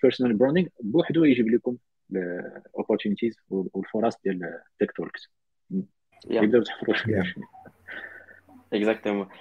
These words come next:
Speaker 2: هاد القضية اللي
Speaker 1: مم.
Speaker 2: قال محمد مهمة، جو كخوا غادي نعاود ن-، نكومونتي عليها ديال السيلف براندين، حيت مهمة بزاف. حيت كيما قلنا راه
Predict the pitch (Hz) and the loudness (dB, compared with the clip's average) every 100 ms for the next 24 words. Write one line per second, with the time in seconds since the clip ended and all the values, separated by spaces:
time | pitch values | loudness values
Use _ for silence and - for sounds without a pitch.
0 | - 110 107 135 135 131 127 127 117 110 | -2 0 4 6 8 8 6 4 4 0
1 | 107 104 110 107 - 113 117 120 113 - | -2 -6 -6 -8 -2 0 2 0 -2 0
2 | 113 110 110 104 101 101 92 - _ _ | 2 2 2 0 0 -6 -10 -16 _ _
3 | _ - 120 120 117 113 - 104 110 110 | _ -8 -6 -2 2 2 4 4 6 2
4 | 107 - 104 92 107 104 117 113 104 113 | 0 -2 -4 0 0 0 -4 -6 -6 -2
5 | 110 135 151 113 - 151 - _ _ - | 0 2 0 0 2 2 0 _ _ -8
6 | 131 - 160 165 131 135 127 107 98 | -6 2 6 6 6 6 6 6 0